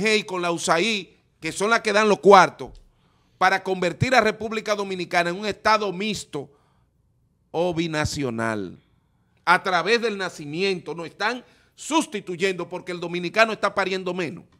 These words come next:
Entonces, no me hablen a mí ahora del problema de la cédula de la renovación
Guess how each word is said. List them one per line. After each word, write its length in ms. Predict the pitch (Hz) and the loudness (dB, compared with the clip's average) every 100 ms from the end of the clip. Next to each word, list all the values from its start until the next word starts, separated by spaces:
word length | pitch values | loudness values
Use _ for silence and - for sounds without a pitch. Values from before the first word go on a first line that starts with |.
| _ _ _ _ _ _ _ _ _ _ _ _ _ _ _ _ _ _ | _ _ _ _ _ _ _ _ _ _ _ _ _ _ _ _ _ _
Entonces, 360 | - 226 214 - - - | 0 2 2 -4 -12 -14
no 260 | 151 233 | -4 -2
me 160 | 311 247 | 0 4
hablen 320 | 240 233 190 | 4 2 -2
a 80 | 170 | -6
mí 200 | 170 185 | -6 -6
ahora 320 | 156 175 156 | -4 -4 -4
del 180 | 156 160 | -6 -10
problema 500 | 151 156 170 247 226 | -10 -6 -2 -2 -2
de 120 | 214 | -4
la 100 | 190 | -6
cédula 440 | 143 202 208 196 175 | -6 -4 -4 -4 -4
de 80 | |
la 100 | 170 | -4
renovación 600 | 160 170 165 151 170 147 | -6 -4 -4 -4 -4 -8